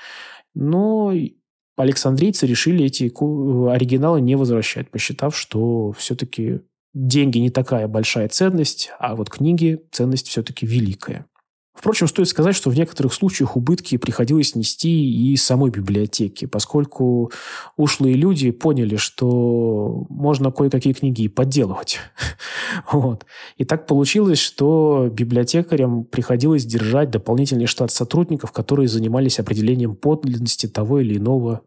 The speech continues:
ну, скажем так, «издания» в кавычках. Оценить количество свитков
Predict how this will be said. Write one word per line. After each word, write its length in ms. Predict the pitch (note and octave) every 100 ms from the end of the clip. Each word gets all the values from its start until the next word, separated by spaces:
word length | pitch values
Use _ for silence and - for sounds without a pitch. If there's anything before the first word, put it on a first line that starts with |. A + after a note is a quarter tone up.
| -
ну, 60 | C3+
скажем 320 | - A2 G#2
так, 200 | G#2+ -
«издания» 480 | A#2 A2 G#2 A2+ A2
в 80 | -
кавычках. 680 | A2 G#2 F#2 - - - _ _ _ -
Оценить 460 | C#3+ - G3+ B3
количество 540 | - D3+ - - - D3
свитков 880 | - D#3 G3 - C3 - - -